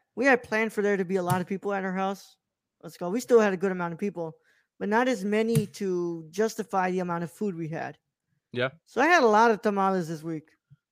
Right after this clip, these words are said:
Speaker 1: A
Speaker 2: Ooh.
Speaker 1: lot.
Speaker 2: Did
Speaker 1: A
Speaker 2: you bring
Speaker 1: lot.
Speaker 2: some home?
Speaker 1: Wake up, eat tamales. Eat dinner, eat tamales. Next day, wake up, eat tamales. Time for dinner, tamales. I'm tired of tamales.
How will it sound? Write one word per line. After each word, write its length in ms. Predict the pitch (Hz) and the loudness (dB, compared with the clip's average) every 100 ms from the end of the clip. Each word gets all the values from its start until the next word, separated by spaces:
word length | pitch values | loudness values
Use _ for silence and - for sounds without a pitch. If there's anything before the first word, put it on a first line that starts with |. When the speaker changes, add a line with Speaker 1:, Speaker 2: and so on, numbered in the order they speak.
| _ _ | _ _
Speaker 1:
A 60 | 180 | -6
Speaker 2:
Ooh. 60 | |
Speaker 1:
lot. 400 | 180 185 190 170 - - _ _ _ _ - | -2 2 2 0 -4 -18 _ _ _ _ -6
Speaker 2:
Did 80 | 180 | -4
Speaker 1:
A 20 | |
Speaker 2:
you 60 | 185 | 0
bring 140 | 196 | 2
Speaker 1:
lot. 260 | 208 208 185 | 6 8 6
Speaker 2:
some 120 | 160 | 2
home? 80 | 156 _ _ _ _ _ _ _ _ _ _ _ _ _ - - - - _ _ _ _ | -6 _ _ _ _ _ _ _ _ _ _ _ _ _ -20 -20 -20 -20 _ _ _ _
Speaker 1:
Wake 200 | 208 214 | -2 4
up, 380 | 247 269 254 _ - | 6 6 2 _ -12
eat 160 | 208 | -6
tamales. 500 | 208 202 185 170 - _ _ - | -2 2 2 0 -8 _ _ -14
Eat 180 | 214 170 | -10 2
dinner, 300 | 226 262 269 | 4 4 0
eat 100 | 202 | -6
tamales. 560 | 214 202 190 165 156 _ _ _ | -6 -2 -2 -4 -8 _ _ _
Next 200 | 202 208 | -10 -2
day, 160 | - 208 | 4 4
wake 220 | 202 202 | 4 2
up, 300 | 247 277 - 226 | 2 2 -2 -10
eat 120 | 233 | -6
tamales. 560 | 208 190 180 165 - _ _ _ - | -2 -2 -2 -6 -12 _ _ _ -12
Time 160 | 202 | -10
for 100 | 190 | -4
dinner, 240 | 226 277 254 | -2 -2 -4
tamales. 580 | 196 190 185 160 151 _ _ _ _ _ _ - 151 _ _ _ _ _ _ _ _ _ _ _ - | -2 0 0 -2 -6 _ _ _ _ _ _ -10 -10 _ _ _ _ _ _ _ _ _ _ _ -12
I'm 120 | 180 | -12
tired 380 | - 226 233 196 | 0 4 6 4
of 100 | 175 | 0
tamales. 500 | 175 160 156 147 | -6 -6 -8 -12